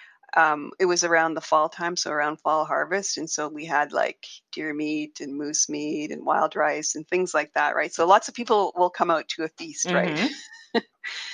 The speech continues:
Speaker 1: So that, I think, um, knowing how to reach people is, um, really important. And so we had,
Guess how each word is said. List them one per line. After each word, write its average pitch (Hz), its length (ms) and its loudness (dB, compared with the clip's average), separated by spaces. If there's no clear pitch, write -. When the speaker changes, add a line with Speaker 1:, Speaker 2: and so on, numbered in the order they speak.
Speaker 1:
So - 280 2
that, 165 240 6
I 165 120 0
think, 196 400 -4
um, 147 400 0
knowing 202 420 6
how 170 380 2
to 151 640 -6
reach 175 340 -4
people - 460 -2
is, 160 320 -4
um, 139 480 -4
really 165 240 -2
important. 165 460 -2
And 165 220 -2
so 165 440 0
we 175 120 -8
had, 160 380 0